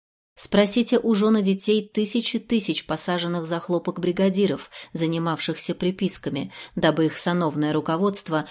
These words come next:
могло этими грязными деньгами оплатить услуги виднейшего живописца, запечатлевавшего новых ханов, как они рассчитывали, для народных музеев. Спросите у золотодобытчиков Заравшана, мечтают ли они гнуть спину, чтобы из сработанного ими металла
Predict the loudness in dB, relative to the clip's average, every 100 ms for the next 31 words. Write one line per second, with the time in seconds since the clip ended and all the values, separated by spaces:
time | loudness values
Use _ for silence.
0 | -8 2 4 6 4 2 0 2 2 2
1 | 2 2 0 -2 -2 -4 -2 0 2 0
2 | 0 -6 -4 -2 -2 -2 -4 0 0 2
3 | 0 0 0 2 2 0 0 0 -2 -2
4 | -4 -4 -4 -6 -8 -10 -4 -2 0 -2
5 | -2 -2 -2 -2 -2 -2 -2 -2 -4 -4
6 | -2 -2 -2 -6 -16 -14 -8 -4 -2 0
7 | 0 0 0 -2 0 -2 -4 -8 2 4
8 | 4 4 0 -2 -6 -4 -6 -4 -4 -6
9 | -12 -20 _ _ -8 -2 2 2 2 0
10 | 0 2 2 2 2 2 2 0 0 0
11 | -2 -2 -2 0 0 0 -2 -2 0 -2
12 | -6 -8 0 2 2 0 2 2 0 -2
13 | -2 -2 0 2 2 0 -2 0 2 2
14 | -2 -2 0 0 0 -2 0 0 0 -2
15 | -4 0 2 2 -2 0 0 2 0